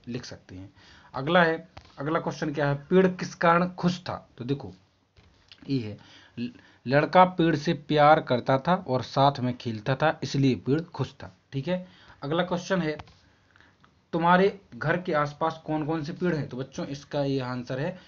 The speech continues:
हमारे घर के आसपास नीम, जामुन, बबूल, अशोक आदि के पेड़ हैं, ठीक है। तो क्वेश्चन आंसर अपने कंप्लीट होते हैं,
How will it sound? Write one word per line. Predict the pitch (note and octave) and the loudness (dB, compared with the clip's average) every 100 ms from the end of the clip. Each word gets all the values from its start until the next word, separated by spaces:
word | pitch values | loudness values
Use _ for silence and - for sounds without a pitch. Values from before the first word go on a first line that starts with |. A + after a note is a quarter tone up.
| - - | -20 -8
हमारे | C3 D3 D#3+ | 0 2 4
घर | C#3 C#3+ | 4 2
के | C#3 C#3 | 2 0
आसपास | A#2+ - D#3+ G3+ C3+ | 0 0 4 4 4
नीम, | A2+ C3+ E3 F#3+ F3 | 0 4 4 2 -4
जामुन, | - B2+ B2 D3 | -2 0 2 2
बबूल, | A#2+ A2+ A#2+ D3 D3+ - | 0 -2 0 0 -2 -8
अशोक | - - F3 F3+ | -8 -2 -2 -2
आदि | A2 G#2+ B2 | -8 -6 -8
के | B2 | -8
पेड़ | G#2 C3 G#3+ G#3 | -10 -10 -10 -14
हैं, | - - _ _ _ | -20 -20 _ _ _
ठीक | B2 D3 | -10 -6
है। | F#3+ - _ | -6 -8 _
तो | - | -12
क्वेश्चन | C3+ - C#3 | -10 -4 -2
आंसर | C#3 C#3+ | -2 -2
अपने | C#3 C#3 | -2 -2
कंप्लीट | C3+ C3+ F#3 G3 | -2 0 0 0
होते | G3 G3+ | 0 0
हैं, | F#3 | -2